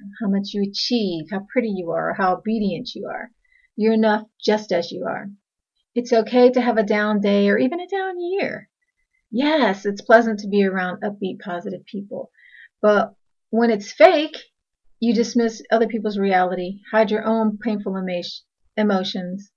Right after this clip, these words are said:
ignore your problems, and that's not real life. Spiritual is about real life, to me, at least. It's a reflection of and complement to the mind, body, and emotions.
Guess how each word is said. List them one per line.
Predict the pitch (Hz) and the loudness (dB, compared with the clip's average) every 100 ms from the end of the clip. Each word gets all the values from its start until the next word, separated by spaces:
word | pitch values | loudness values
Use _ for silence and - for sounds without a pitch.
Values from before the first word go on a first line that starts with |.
| _ _ _ _ - | _ _ _ _ -2
ignore | 214 233 | 2 2
your | 233 220 | 2 0
problems, | 214 208 196 202 | -2 -2 0 2
and | 247 | 6
that's | 269 302 302 | 4 4 0
not | 247 | 0
real | 226 220 | 2 2
life. | 202 - 202 - _ _ _ _ _ _ | 2 0 -6 -16 _ _ _ _ _ _
Spiritual | - - 294 302 - 294 247 | -12 0 0 0 0 0 0
is | 226 | 2
about | 220 202 | 4 4
real | 196 208 | 2 0
life, | 190 165 - | 0 -2 -4
to | 190 | -4
me, | 190 208 - - - | 0 0 -2 -10 -6
at | 170 | -4
least. | 143 - 202 - - - | -4 -6 -12 -20 -20 -10
It's | 202 214 | -4 -2
a | |
reflection | 202 - 247 247 - 240 | -2 4 4 4 0 -2
of | 208 208 | 0 0
and | 196 196 | 0 -2
complement | - 208 202 196 190 - | -4 -4 -2 -2 -2 -6
to | - | -6
the | 190 | -6
mind, | 185 185 185 185 | -4 -4 -4 -4
body, | 180 165 170 170 | -2 -2 -2 -6
and | 180 | -8
emotions. | 175 170 170 - 185 - | -8 -8 -8 -10 -14 -16